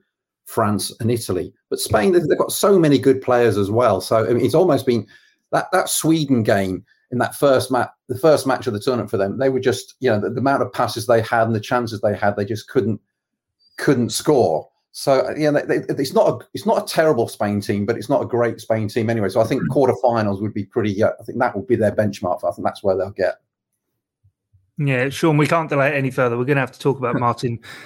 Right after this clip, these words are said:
Speaker 2: Dubravka now. Um, it wasn't teed up to get you on just because you, you cover him with Newcastle United. You were already down for, for this one. And after he saved that penalty, you must have been thinking, "Oh, brilliant, I get to big him up." I remember being at Saint James's for his debut against Manchester United. He was absolutely brilliant that day. But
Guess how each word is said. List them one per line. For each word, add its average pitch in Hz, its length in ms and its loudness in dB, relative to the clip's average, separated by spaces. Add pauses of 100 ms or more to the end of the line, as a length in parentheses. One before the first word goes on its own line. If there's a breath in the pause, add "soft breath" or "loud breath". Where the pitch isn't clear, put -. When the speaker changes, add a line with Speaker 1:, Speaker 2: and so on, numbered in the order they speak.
(140 loud breath)
Speaker 2:
Dubravka 131 540 0
now. 127 340 2
Um, 147 400 4 (240 loud breath)
it 190 140 4
wasn't 196 460 2
teed 196 280 0
up - 180 0
to 170 100 -4
get 170 200 0
you 175 120 2
on 156 180 2
just 170 180 -4
because 151 320 -4
you, 156 140 -2
you 147 200 -6
cover 147 300 -4
him 143 100 -2
with 139 140 -4
Newcastle 147 480 -4
United. 143 600 -2
You 147 100 -4
were 147 140 0
already 147 360 -2
down 147 260 -2
for, 139 160 -4 (380 loud breath)
for 143 100 0
this 147 240 0
one. 143 140 0
And 147 100 0
after 160 220 0
he 156 60 4
saved 160 260 0
that 151 160 -2
penalty, 143 340 -2
you 151 120 0
must 156 200 -2
have 143 80 -4
been 139 100 -2
thinking, 147 320 -2
"Oh, 139 240 2
brilliant, 143 340 2
I 131 80 -2
get 139 180 -2
to 135 160 0 (340 loud breath)
big 147 200 2
him 151 160 4
up." 160 160 2
I 170 60 6
remember 175 340 4
being 180 220 2
at - 80 -6
Saint 156 180 -8
James's 165 380 -2
for 151 100 -6
his 139 100 -4
debut 151 320 0
against 139 300 -4
Manchester 147 460 -8
United. 143 440 -4
He 131 60 -4
was 131 120 -4
absolutely 147 480 0
brilliant 135 420 2
that 120 220 -8
day. 123 200 0
But 131 180 -2